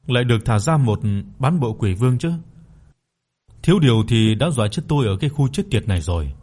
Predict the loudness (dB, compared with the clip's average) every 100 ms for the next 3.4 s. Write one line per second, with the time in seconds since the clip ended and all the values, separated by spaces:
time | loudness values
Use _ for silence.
0 | -20 -20 -20 _ _ _ _ -10 0 2
1 | 2 -2 -2 -8 -16 -20 -20 -2 2 2
2 | 2 0 -2 -2 -2 -2 -2 -2 -2 -2
3 | 0 0 -2